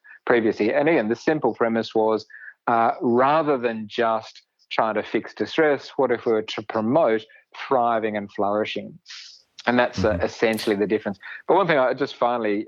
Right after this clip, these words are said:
Speaker 1: um, one thing I, I, a point I like to make is that they're not mutually exclusive. In fact, uh, I've always thought, and increasingly many practitioners have thought, that they really work well together. We kinda need to, you know, we need to do both at the same time in a sense.
Speaker 2: So I suppose when we look at the symptoms,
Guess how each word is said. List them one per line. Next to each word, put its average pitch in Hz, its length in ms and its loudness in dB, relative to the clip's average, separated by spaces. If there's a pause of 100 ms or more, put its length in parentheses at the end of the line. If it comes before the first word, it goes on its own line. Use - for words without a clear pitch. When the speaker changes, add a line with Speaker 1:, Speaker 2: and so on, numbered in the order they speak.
(120)
Speaker 1:
um, 113 220 -4
one 120 160 -2
thing 110 120 -2
I, 107 100 0 (120)
I, 117 160 0
a 110 60 -4 (160)
point 120 200 0
I 104 60 2
like 110 220 0
to 135 80 -6
make 120 180 0
is 107 120 -4
that 147 180 2
they're 160 100 2
not 196 300 0
mutually 127 340 0
exclusive. - 480 -2
In 101 100 -2
fact, - 280 -2 (400)
uh, 117 140 2 (120)
I've 120 200 4
always 107 360 2
thought, 110 400 0
and 123 120 -2
increasingly 117 800 0
many 107 220 0
practitioners 123 540 0
have 104 100 0
thought, 113 240 0
that 101 100 -10
they 113 140 2
really 107 280 2 (300)
work 123 420 2
well 110 200 2
together. 101 440 -2
We 107 120 0
kinda 113 260 0
need 107 300 -2
to, 107 320 -2
you 113 80 -4
know, 101 100 -2
we 110 80 0
need 110 140 0
to 110 80 -6
do 101 120 2
both 101 440 -2
at 104 80 -8
the - 60 -14
same 101 220 -2
time 107 280 0
in 98 80 -6
a 95 40 -10
sense. - 380 -8 (720)
Speaker 2:
So 156 360 0
I 160 80 6
suppose 202 440 4
when 190 100 4
we 131 160 4
look 123 240 2
at 110 300 -2
the 104 100 4
symptoms, 107 1000 0